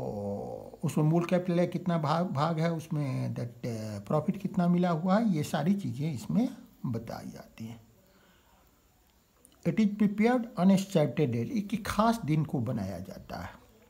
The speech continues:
The total of both sides of balance sheet is always equal। Debits जो amount होता है, liability side का जो total होता है, वो asset साइड के टोटल से बराबर होता है। It is prepared on the basis of accounting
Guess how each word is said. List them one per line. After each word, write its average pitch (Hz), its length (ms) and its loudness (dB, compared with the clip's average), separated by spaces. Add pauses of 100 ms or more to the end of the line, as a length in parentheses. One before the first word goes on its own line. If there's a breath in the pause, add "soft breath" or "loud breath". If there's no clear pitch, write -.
(460 loud breath)
The 135 180 -2
total 208 320 2
of 170 200 2
both 208 300 4
sides 185 420 2
of 175 100 2 (100)
balance 175 360 2
sheet 185 300 0 (120)
is 190 120 4
always 147 480 0
equal। 110 460 -4
Debits 147 540 0 (140)
जो 131 520 2 (180)
amount 143 380 2
होता 139 240 0
है, 196 320 0
liability 117 420 0
side 147 440 -4
का 123 120 -2
जो 127 320 -2 (280)
total 131 260 -2
होता 127 300 -2
है, 185 160 0
वो 185 260 0
asset 202 300 -2
साइड 123 280 -4
के 196 100 -2
टोटल 135 380 -4
से 220 220 -2
बराबर 143 520 0
होता 165 640 -6
है। 113 280 -8 (960 loud breath)
It 151 80 2
is 196 80 8
prepared 196 440 2
on 160 200 0
the 180 160 6
basis 175 380 2
of 185 120 -2
accounting 165 580 0